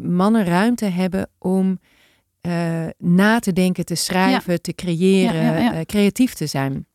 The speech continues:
Speaker 2: Ja, het zit ook heel erg in die Deborah Levy-trilogie eigenlijk,
Speaker 1: Ja,
Speaker 2: hè? Dat ze alsmaar
Speaker 1: precies.
Speaker 2: zoekt naar, naar
Speaker 1: Zoek
Speaker 2: die
Speaker 1: naar
Speaker 2: tijd.
Speaker 1: een plek,
Speaker 2: Ja,
Speaker 1: ja.
Speaker 2: en letterlijk een fysieke plek en ook naar mentale ruimte.
Speaker 1: Ja, en de vrijheid om
Speaker 2: Ja.
Speaker 1: even niet beschikbaar
Speaker 2: Om
Speaker 1: te zijn.
Speaker 2: egocentrisch te zijn in een
Speaker 1: Ja.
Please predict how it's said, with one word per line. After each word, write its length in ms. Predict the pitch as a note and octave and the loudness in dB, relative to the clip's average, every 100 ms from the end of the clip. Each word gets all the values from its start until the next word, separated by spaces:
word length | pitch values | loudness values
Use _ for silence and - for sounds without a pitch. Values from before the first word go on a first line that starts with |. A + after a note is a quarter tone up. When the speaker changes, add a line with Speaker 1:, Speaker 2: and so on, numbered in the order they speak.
| _ | _
Speaker 2:
Ja, 140 | A#3+ | -6
het 80 | - | -4
zit 160 | B3 | -2
ook 140 | A#3 B3+ | -2 0
heel 100 | B3+ | 0
erg 120 | A#3+ | 0
in 60 | G3 | 0
die 120 | F3+ | 0
Deborah 280 | F3 D#3+ D#3+ | 0 0 0
Levy-trilogie 720 | F3+ F#3 E3 - D#3 - D3 | -2 -6 -12 -8 -8 -8 -8
eigenlijk, 300 | C#3 C#3 G3 | -8 0 2
Speaker 1:
Ja, 80 | B3+ | 2
Speaker 2:
hè? 60 | B3 | 0
Dat 120 | F3+ | -6
ze 120 | - | -4
alsmaar 280 | F3+ G#3 E4+ | 0 0 2
Speaker 1:
precies. 100 | C4+ | 2
Speaker 2:
zoekt 120 | G3+ D#3+ | 0 0
naar, 340 | D3+ D3 D3 | 0 0 0
naar 140 | E3 D#3+ | 0 2
Speaker 1:
Zoek 80 | |
Speaker 2:
die 100 | E3+ | 2
Speaker 1:
naar 100 | G3 | 2
Speaker 2:
tijd. 200 | E3 D#3+ | 0 0
Speaker 1:
een 60 | G#3 | 2
plek, 320 | B3+ G3 - - | 0 -2 -10 -2
Speaker 2:
Ja, 180 | G#3+ | -2
Speaker 1:
ja. 100 | E3 B2+ | 0 0
Speaker 2:
en 180 | F#3+ | 0
letterlijk 400 | E3 G3 A3 F3+ | 2 0 0 -4
een 60 | E3 | -4
fysieke 340 | - F3 A3+ | -6 -4 -4
plek 280 | G3+ D#3 D3+ | -4 -4 -2
en 120 | E3+ | 0
ook 120 | F3+ G3+ | 0 2
naar 160 | D#3+ | 2
mentale 460 | D#3 D3+ E3 G#3+ F3 | 2 2 0 0 0
ruimte. 240 | C#3 C3+ | -2 0
Speaker 1:
Ja, 160 | G#3 G#3+ | 2 2
en 140 | F3+ | 2
de 100 | F#3+ | 2
vrijheid 600 | F#3+ - F#3 G#3+ G3 F#3+ - | 2 0 0 2 2 -2 -2
om 260 | G3 G3 - | 0 0 0
Speaker 2:
Ja. 160 | A#3+ | 0
Speaker 1:
even 260 | F#3+ - F3 | 0 0 0
niet 180 | F3+ F#3 | 0 -2
beschikbaar 420 | D#3+ - A3+ G#3+ | -6 -8 -4 -2
Speaker 2:
Om 60 | G#3+ | 0
Speaker 1:
te 60 | |
zijn. 100 | G3 | -2
Speaker 2:
egocentrisch 420 | - - G#3+ A#3+ G#3+ | -2 -2 -2 -2 -2
te 60 | |
zijn 240 | A3+ B3+ D4 | 2 4 4
in 120 | G#3 | 4
een 60 | |
Speaker 1:
Ja. 60 | G#3 | 2